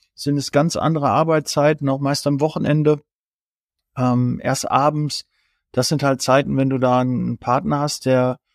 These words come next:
im normalen, äh, Frühdienst, äh, tätig ist,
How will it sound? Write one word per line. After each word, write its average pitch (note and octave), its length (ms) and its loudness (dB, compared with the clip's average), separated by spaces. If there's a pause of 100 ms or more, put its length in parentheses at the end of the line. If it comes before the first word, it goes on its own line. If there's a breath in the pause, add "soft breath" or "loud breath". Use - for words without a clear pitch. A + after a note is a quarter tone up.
(200)
im B2+ 180 -2
normalen, B2+ 640 2
äh, A#2+ 320 0
Frühdienst, F3 720 0
äh, B2 180 4
tätig D3 400 -2
ist, - 300 -2